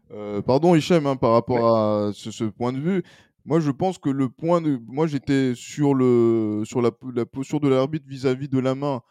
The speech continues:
Speaker 1: qui est pour moi anti-football, comme là, justement, donc l'interprétation, notamment par rapport à la façon de défendre, et peut-être que c'est, on n'est pas forcément objectif là, ici, parce qu'on a été, euh, Johan et Pablo, euh, défenseurs, à un moment donné,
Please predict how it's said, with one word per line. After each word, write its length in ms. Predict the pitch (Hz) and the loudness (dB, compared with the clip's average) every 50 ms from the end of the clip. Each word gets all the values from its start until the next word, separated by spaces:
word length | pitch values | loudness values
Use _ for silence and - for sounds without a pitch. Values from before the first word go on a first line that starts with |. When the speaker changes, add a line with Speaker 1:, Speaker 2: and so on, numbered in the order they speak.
| _ _ _ _ | _ _ _ _
Speaker 1:
qui 120 | _ - 127 | _ -6 -6
est 20 | |
pour 180 | - - 123 127 | -4 -4 -4 -4
moi 160 | 135 131 123 | -4 -4 -4
anti-football, 920 | 101 113 123 120 - - 127 - - 127 123 120 147 180 202 196 160 120 - _ _ _ _ _ _ | -4 -4 -6 -6 -6 -8 -8 -8 -10 -12 -4 2 4 4 6 4 2 -2 -8 _ _ _ _ _ _
comme 440 | - 165 185 196 190 170 127 101 - - | 6 6 6 6 4 0 -6 -10 -10 -6
là, 180 | 107 117 135 147 | -2 0 0 0
justement, 460 | 139 135 127 - 147 139 156 180 175 | 0 -2 -2 0 0 0 0 -2 -4
donc 200 | 151 143 131 - | -4 -6 -4 -2
l'interprétation, 800 | - - 131 - 135 127 - 131 139 - 139 139 139 - 160 151 | -2 0 0 0 -2 -2 -4 -6 -4 -2 -2 -2 -2 -4 -6 -6
notamment 400 | 139 139 - - 147 143 147 135 | -4 -2 -2 -2 -2 0 -2 -2
par 140 | - 131 120 | -2 -2 -2
rapport 180 | 120 - 143 | -2 0 -2
à 40 | 131 | -2
la 100 | 120 120 | -2 -2
façon 260 | - 131 127 - 143 | -4 -6 -8 -8 -8
de 140 | 135 131 123 | -8 -8 -6
défendre, 440 | 131 135 135 117 156 151 143 127 110 | -4 -4 -4 -4 -6 -8 -8 -8 -12
et 60 | 107 | -14
peut-être 320 | - - 117 - 151 - | -14 -10 -8 -6 -6 -6
que 120 | _ - 131 | _ -12 -14
c'est, 340 | - - 123 120 117 113 110 | -12 -10 -8 -6 -6 -6 -6
on 140 | 107 110 | -8 -8
n'est 120 | 110 113 113 | -8 -8 -6
pas 160 | - 127 127 | -6 -6 -6
forcément 380 | - 120 120 - 131 120 120 120 | -6 -8 -12 -10 -8 -6 -6 -6
objectif 500 | 117 113 120 123 - - 143 127 - - | -4 -6 -8 -8 -8 -8 -12 -12 -4 0
là, 120 | 127 127 | 2 2
ici, 340 | 127 117 - - 147 139 - _ _ _ _ _ _ - | 2 0 -2 -6 -8 -8 -8 _ _ _ _ _ _ -6
parce 220 | 120 113 - - | -4 -4 -4 -4
qu'on 280 | - 135 127 127 127 123 | -4 -4 -4 -2 -2 -2
a 60 | 120 | -2
été, 380 | 120 - _ - 139 139 131 | -4 -4 _ -4 -4 -2 -2
euh, 180 | 117 110 107 107 | -4 -4 -6 -6
Johan 540 | 110 120 127 131 131 131 123 120 110 104 101 - _ _ _ _ - | -4 -2 0 0 0 0 -2 -6 -8 -10 -12 -14 _ _ _ _ -4
et 100 | 107 110 | -2 -2
Pablo, 640 | 107 98 - 117 113 120 123 131 131 131 123 113 110 | -2 2 2 2 4 4 4 6 6 6 6 6 4
euh, 400 | 110 107 104 104 104 104 104 104 | 2 2 0 0 -2 -2 -4 -4
défenseurs, 600 | 131 131 127 - 135 127 127 - 170 175 190 175 | -2 -4 -2 -2 -2 -4 -2 -2 0 0 0 0
à 80 | 156 131 | 0 -2
un 20 | |
moment 160 | 120 120 120 120 | -2 -4 -2 -2
donné, 300 | 123 127 139 175 190 | -2 -2 0 -2 -4